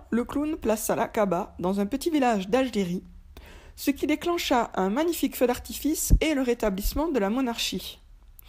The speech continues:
De charmantes hôtesses, court vêtues, apparurent dans les gradins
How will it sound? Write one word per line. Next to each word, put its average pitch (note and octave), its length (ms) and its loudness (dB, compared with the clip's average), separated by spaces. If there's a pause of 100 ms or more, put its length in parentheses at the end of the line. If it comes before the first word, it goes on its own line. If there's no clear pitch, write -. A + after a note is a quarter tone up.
(500)
De C4+ 80 2
charmantes D#4 500 4
hôtesses, G#3 560 0
court B3 200 -2
vêtues, G#3+ 580 -2
apparurent B3+ 460 0
dans G3+ 100 2
les F#3 140 0
gradins G#3 440 0